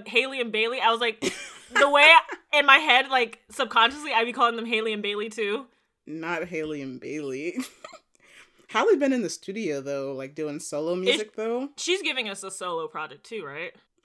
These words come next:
Speaker 2: She hasn't said. She's just been, like, teasing here and there
Speaker 1: She
Speaker 2: that
Speaker 1: has a
Speaker 2: she's,
Speaker 1: lovely
Speaker 2: like,
Speaker 1: voice.
Speaker 2: working
Speaker 1: Ugh.
Speaker 2: on solo stuff
Speaker 1: Okay.
Speaker 2: or whatever.
Speaker 1: Okay.
Speaker 2: So,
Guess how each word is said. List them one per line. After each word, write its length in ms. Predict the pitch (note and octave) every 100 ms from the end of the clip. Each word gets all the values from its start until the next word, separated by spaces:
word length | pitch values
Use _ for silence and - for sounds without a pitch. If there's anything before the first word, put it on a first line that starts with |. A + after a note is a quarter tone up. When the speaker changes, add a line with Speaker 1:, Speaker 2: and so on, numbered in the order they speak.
| _
Speaker 2:
She 220 | - - B3+
hasn't 340 | G4 G#4 C#4
said. 360 | - F#3+ E3+ D3
She's 220 | - B3+
just 100 | D4+
been, 140 | A#3
like, 140 | F#3+ E3
teasing 340 | G#3 G#3 F#3
here 160 | F#3 E3+
and 120 | E3+
there 200 | D#3+ E3
Speaker 1:
She 60 | A3+
Speaker 2:
that 60 |
Speaker 1:
has 80 | F4
a 40 |
Speaker 2:
she's, 80 | F#3+
Speaker 1:
lovely 220 | E3 E3
Speaker 2:
like, 80 | C#3+
Speaker 1:
voice. 100 | D3+ D#3
Speaker 2:
working 220 | D#3 E3
Speaker 1:
Ugh. 60 | D3+
Speaker 2:
on 460 | G#3 D#3 D#3 F3+ F#3+
solo 400 | - F3 D#3+ D3+
stuff 420 | D#3 - D#3 D3+
Speaker 1:
Okay. 160 | D3+ B3
Speaker 2:
or 40 | D3
whatever. 400 | D3 D3 D3 D3
Speaker 1:
Okay. 60 | C#4+ C#5+
Speaker 2:
So, 460 | G3+ D3 C#3+ C#3+